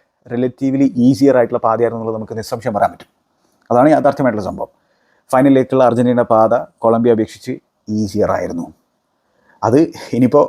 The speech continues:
കൊളംബിയയുടെ കാര്യം നമ്മൾ കണക്കിലെടുത്തില്ലെങ്കിൽ പോലും അർജന്റീനയെ പോലുള്ള ഒരു സൈഡിനെ സംബന്ധിച്ചിടത്തോളം ആ ഒരു ഫൈനലിലേക്കുള്ള പാത എളുപ്പമായിരുന്നു എന്നുള്ളത്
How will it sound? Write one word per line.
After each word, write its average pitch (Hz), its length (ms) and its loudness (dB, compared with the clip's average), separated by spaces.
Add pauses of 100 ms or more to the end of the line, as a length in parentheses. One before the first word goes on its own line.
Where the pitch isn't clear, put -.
(160)
കൊളംബിയയുടെ 135 640 4 (320)
കാര്യം 139 240 2
നമ്മൾ 139 140 0 (380)
കണക്കിലെടുത്തില്ലെങ്കിൽ 160 760 4
പോലും 170 220 4
അർജന്റീനയെ 185 540 2
പോലുള്ള 165 220 4
ഒരു 139 80 -2
സൈഡിനെ 135 180 2
സംബന്ധിച്ചിടത്തോളം 120 360 -4 (480)
ആ - 20 2 (140)
ഒരു 123 120 2 (420)
ഫൈനലിലേക്കുള്ള 127 520 0 (420)
പാത 110 200 2 (260)
എളുപ്പമായിരുന്നു 113 600 -2
എന്നുള്ളത് 104 240 -6